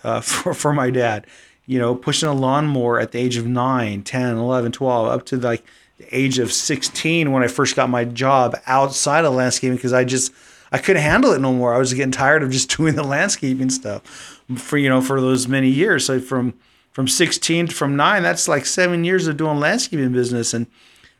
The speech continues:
what I love the most is actually, you know, I, I love the work discipline, you know, of what he instilled into us, um, but also the rewards from the work discipline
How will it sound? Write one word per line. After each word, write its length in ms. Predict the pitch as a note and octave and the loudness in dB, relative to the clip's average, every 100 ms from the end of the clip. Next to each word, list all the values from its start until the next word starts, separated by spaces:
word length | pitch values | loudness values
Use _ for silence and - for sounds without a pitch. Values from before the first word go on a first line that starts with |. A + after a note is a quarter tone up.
| - | -4
what 180 | C3 D3 | 2 2
I 80 | C#3 | 4
love 260 | C#3+ E3+ | 4 4
the 100 | D3+ | 2
most 380 | C#3+ F3+ C#4 - | 2 2 2 0
is 160 | C3+ C3+ | 0 2
actually, 640 | C3+ C3 C#3 C3 B2 A#2+ _ _ _ _ _ _ _ - | 2 0 -2 -2 -2 -4 _ _ _ _ _ _ _ -6
you 120 | C3 | -2
know, 200 | A#2+ - - | -2 -2 -2
I, 240 | C3 C3 - | -2 -2 -4
I 160 | C3+ C3+ | -4 0
love 280 | C3+ C3+ | 0 0
the 120 | B2 B2 | 2 0
work 300 | C3 C#3 - | 0 -2 -2
discipline, 600 | C3 C3 - G#2+ G2 - _ _ _ _ _ - | -2 -2 -6 -10 -10 -18 _ _ _ _ _ -4
you 140 | B2+ | 0
know, 260 | A#2 A#2 A2+ | 0 0 -2
of 360 | A#2 A#2 A#2+ | -2 -4 -2
what 180 | C3 C#3 | -2 0
he 120 | C#3 | 0
instilled 640 | C3 B2+ - C#3 C3+ B2+ | 0 -2 -2 -2 0 0
into 340 | A2+ A#2 - A2+ | -2 -6 -6 -4
us, 440 | G#2 F#2 - - _ _ _ _ - | -4 -6 -6 -8 _ _ _ _ -16
um, 280 | G#2+ G2+ | -12 -8
but 120 | A2+ B2+ | -6 -4
also 380 | C3 C#3 C3 | -2 -2 -2
the 140 | C3 B2 | -2 0
rewards 720 | B2 A2+ B2 D3+ D3 C3 - | 0 -2 0 2 2 0 -2
from 360 | - C3 B2 B2 | -2 -2 0 0
the 140 | A#2 | -2
work 300 | A2+ A#2+ - | -2 -4 -4
discipline 640 | A2+ A#2 - A#2 A2 G#2+ | -6 -6 -6 -4 -4 -4